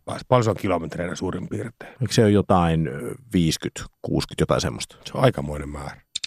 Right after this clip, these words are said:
Speaker 1: Toinen kiva vai kauhea, tämä on uutinen Digimedia C D Netistä, joka on siis varsin kunnianarvoinen digitaalinen julkaisu.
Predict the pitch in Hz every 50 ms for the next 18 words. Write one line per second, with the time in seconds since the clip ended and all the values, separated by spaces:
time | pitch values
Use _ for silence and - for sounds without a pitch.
0 | - - - - - - - - - - - - _ - - 180 214 208 185 147
1 | - - - 151 151 135 123 117 110 - 127 123 120 110 101 107 101 101 98 -
2 | - - - 131 123 120 110 107 107 104 107 107 - - 160 202 208 156 107 -
3 | - 110 101 104 101 101 98 104 101 - _ _ _ _ _ _ _ _ _ -
4 | 98 135 143 131 139 127 113 117 113 110 110 113 107 104 101 - - _ _ _
5 | _ _ _ - - - - 156 160 160 143 135 - - 90 92 85 80 85 110
6 | 131 131 - 156 147 - - - 165 135 - - - 101 95 87 - 98 90 90
7 | 90 87 80 - 95 90 87 87 80 - - - - 98 95 85 92 82 - -
8 | - 147 156 151 139 131 127 120 117 117 - 120 117 110 104 107 104 107 110 107
9 | 107 110 104 101 98 87 - - _ 104 104 92 107 95 - 101 95 92 95 95
10 | 92 98 101 98 95 92 _ _ _ _ _ - - - _ _ - 127 123 127
11 | 120 104 - - - 104 95 92 92 80 - - 98